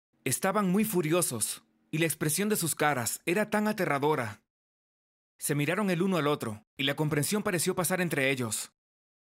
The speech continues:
Tenía tanto miedo de lo que me pudieran hacer. Ya ni siquiera los conocía. Mis padres, bueno, no mis padres, mis secuestradores, me arrastraron al sótano y me encerraron.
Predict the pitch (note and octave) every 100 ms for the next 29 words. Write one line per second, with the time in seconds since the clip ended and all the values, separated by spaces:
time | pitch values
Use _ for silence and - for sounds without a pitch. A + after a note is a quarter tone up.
0 | _ _ _ _ D#3+ F3+ A3 A3 G#3 F3+
1 | D#3+ D#3+ C#3+ C#3+ C3+ C#3 C3+ C3+ D#3+ E3+
2 | C3+ C3+ B2+ G#2+ - _ _ - E3 A3+
3 | G#3 G3 G3+ G3+ - D#3 C#3 D3 D#3+ A#2
4 | G#2 _ _ _ _ _ _ D#3 D3+ E3+
5 | C#3+ B2 - C#3+ D#3 D3+ D#3 - D3+ G#3
6 | - D#3 D3 A2+ - - - C#3+ D#3+ D#3+
7 | D3+ C#3 C#3+ B2+ G#2 - - D3 D3+ D#3+
8 | D3+ G3+ A3+ G#3+ F3+ G3 G#3 G3 F3+ D#3+
9 | C#3+ D3 D3 C#3+ A2+ A2+